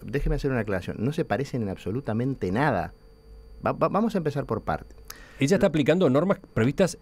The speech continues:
Speaker 2: en el actual código.
Speaker 1: Claro, primero, no, esto no tiene nada de nuevo.
Speaker 2: Ujú.
Speaker 1: Estas normas están previstas en el Código Penal que se aprobó en el año mil novecientos ochenta. Segundo, no solamente están previstas en el Código Pen-, el Código de Proceso Penal de mil novecientos ochenta, sino que además ya se aplicaron en el Uruguay.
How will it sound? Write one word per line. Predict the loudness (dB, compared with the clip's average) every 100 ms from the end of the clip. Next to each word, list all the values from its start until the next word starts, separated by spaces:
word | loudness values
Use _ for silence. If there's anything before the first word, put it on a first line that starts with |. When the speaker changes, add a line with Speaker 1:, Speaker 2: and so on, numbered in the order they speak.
| -4
Speaker 2:
en | 0 2
el | 0
actual | 4 6 6 2
código. | -2 -2 -2 -4 -4
Speaker 1:
Claro, | 0 0 0 -4
primero, | 0 2 2 0
no, | 0
esto | 0 0
no | 0
tiene | 2 2
nada | 2 2
de | 2
nuevo. | 0 -4 -6 -8 -4
Speaker 2:
Ujú. | -2 0 0 -4 -14 -14 -10
Speaker 1:
Estas | -6 -4
normas | -2 -2 -2
están | -4 -4 -4
previstas | -2 -2 -4 -8
en | -6
el | -6
Código | -4 -2 -2
Penal | -4 -6 -6
que | -6
se | -6
aprobó | -4 -2
en | -2
el | -4
año | -4
mil | -6 -6
novecientos | -8 -8 -10 -12
ochenta. | -12 -12 -14 -18 -20 -20 -20 -20 -20 -18 -16 -16 -18 -6
Segundo, | 0 4 4 2 2
no | 2 2
solamente | 2 4 2 0 -2
están | 0 0
previstas | 2 0 0 -2
en | -2
el | -2
Código | 0 0 0
Pen-, | -2 -4
el | -4 -2
Código | 0 0
de |
Proceso | -2 -4 -4
Penal | -2 -2 -2
de | -2
mil | -2
novecientos | -2 -2 -4 -4
ochenta, | -4 -4 -4 -4
sino | -4 -4
que | -2
además | -2 -2 -4
ya |
se | -4 -4
aplicaron | -4 -8 -2 2 2 0
en | -4
el | -8
Uruguay. | -12 -12 -14 -16